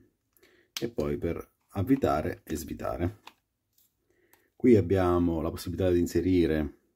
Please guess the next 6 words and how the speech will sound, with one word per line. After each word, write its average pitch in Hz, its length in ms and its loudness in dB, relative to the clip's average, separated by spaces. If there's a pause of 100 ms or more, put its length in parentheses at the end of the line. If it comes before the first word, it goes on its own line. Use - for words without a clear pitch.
(140)
un 87 160 -6
modulo 85 360 0
Bluetooth, 104 680 0 (840)
ne - 120 -6
parleremo 78 520 0
dopo. 82 500 -2